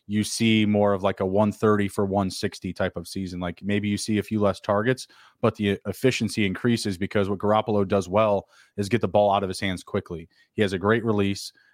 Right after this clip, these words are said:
and as long as you're hitting Davante Adams in stride, there's not much the defense can do. I mean, let's be real. He's, he's still one of the best receivers in the league. So I just think the opportunity and the skill set,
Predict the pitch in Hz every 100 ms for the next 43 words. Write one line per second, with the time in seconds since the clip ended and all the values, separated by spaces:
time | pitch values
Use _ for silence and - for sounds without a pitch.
0 | _ 101 92 104 117 117 110 107 107 101
1 | 101 107 101 98 107 98 95 98 95 -
2 | 101 107 95 82 98 104 110 92 98 -
3 | 92 92 - 87 - 85 85 98 92 92
4 | 95 - 90 101 87 95 92 101 98 -
5 | 107 95 98 92 82 101 95 - 87 113
6 | 101 92 87 - _ _ 107 101 87 110
7 | 80 - _ _ _ - 98 101 110 -
8 | 113 113 104 101 - 110 104 95 85 -
9 | 110 104 - 92 87